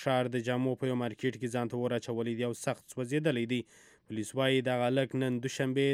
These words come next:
د نرنبرګ او مونشن ښارونو ترمنځ د چیمرشیم نایه کې پر ځان تیل واچول او ځان ته یې اور واچوی. د افغانستان اجرایي رئیس عبدالله عبدالله د دوشنبې په ورځ د وزیرانو شورا غونډې ته د وینا پر مهال وویل،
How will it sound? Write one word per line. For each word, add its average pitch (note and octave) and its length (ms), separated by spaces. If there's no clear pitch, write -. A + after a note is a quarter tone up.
د B2+ 160
نرنبرګ C#3 580
او C#3 80
مونشن D3+ 400
ښارونو B2 340
ترمنځ C#3+ 400
د C3 180
چیمرشیم C#3 640
نایه B2+ 220
کې - 240
پر A#2+ 160
ځان B2 240
تیل C3+ 200
واچول B2+ 460
او B2+ 100
ځان A2+ 260
ته C3 80
یې B2+ 60
اور C3 240
واچوی. A#2 420
د G#2 280
افغانستان D3 600
اجرایي D#3 320
رئیس D#3 240
عبدالله D3+ 440
عبدالله D#3 300
د D#3 140
دوشنبې D3+ 480
په D3+ 60
ورځ D3 180
د D3+ 160
وزیرانو D3+ 480
شورا D3 240
غونډې D3+ 300
ته D#3 100
د D3 160
وینا D3 240
پر D3 220
مهال C#3 220
وویل، D3+ 300